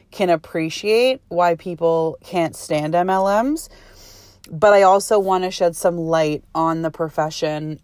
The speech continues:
and I wanna have a real conversation with you because I think a lot of people are misinformed, misunderstood, and they just don't know the truth unless they're hearing it from somebody who has that experience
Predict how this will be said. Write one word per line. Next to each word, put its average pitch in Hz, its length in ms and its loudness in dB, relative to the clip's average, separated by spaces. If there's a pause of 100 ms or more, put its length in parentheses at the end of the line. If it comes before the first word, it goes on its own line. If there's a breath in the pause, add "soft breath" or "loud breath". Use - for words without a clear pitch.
and 160 220 -8
I 160 60 -6
wanna 160 340 -6
have 165 240 -4
a 170 80 2
real 190 220 2
conversation 233 600 -4
with 165 200 -6
you 151 180 -6
because 165 300 -4
I 170 100 0
think 196 220 -8
a 185 60 2
lot 175 220 -2
of 175 80 -6
people 170 520 -2 (500 loud breath)
are 170 140 0
misinformed, 185 840 -4
misunderstood, 175 1080 -2 (100)
and 175 180 -2
they 175 140 -2
just 175 640 -2
don't 165 300 0
know 156 720 -4 (480 soft breath)
the 160 160 0
truth 170 600 -4 (100)
unless 165 460 -2
they're 156 400 0
hearing 190 460 -4
it 165 100 -10
from 170 160 -6
somebody 156 500 -4
who 151 240 -10
has 175 360 -4
that 175 160 0
experience 151 880 -8